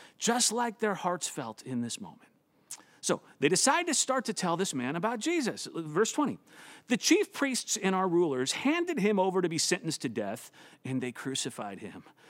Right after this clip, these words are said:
But we had hoped, there's that word, hoped. We had hoped that he was the one who was gonna redeem Israel.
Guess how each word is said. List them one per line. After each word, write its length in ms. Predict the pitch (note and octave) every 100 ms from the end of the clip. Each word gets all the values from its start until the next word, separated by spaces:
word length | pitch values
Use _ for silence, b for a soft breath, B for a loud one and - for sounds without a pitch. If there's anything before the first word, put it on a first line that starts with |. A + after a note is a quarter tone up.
| B B C3
But 80 |
we 280 | G#2+ C3+ F#3
had 280 | D#3+ D3 C#3
hoped, 840 | - - - D3+ D#3 - - - -
there's 220 | G#2 G2
that 160 | A#2 C3+
word, 240 | C#3 B2 -
hoped. 440 | - B2 - - - _ b b b b b
We 140 | A#2 D3
had 100 | D3
hoped 640 | - F3 E3+ D3 - - B B B -
that 100 | C#3+
he 340 | - E3 F3
was 240 | F#3 F#3+
the 140 | D#3 F#3
one 380 | D#3+ F#3 F3 C3+
who 120 | D#3
was 160 | D#3
gonna 240 | D3 E3 D#3+
redeem 560 | D3+ B2 E3+ E3+ D#3+ D3+
Israel. 640 | D#3 D3 D3+ C3 G2+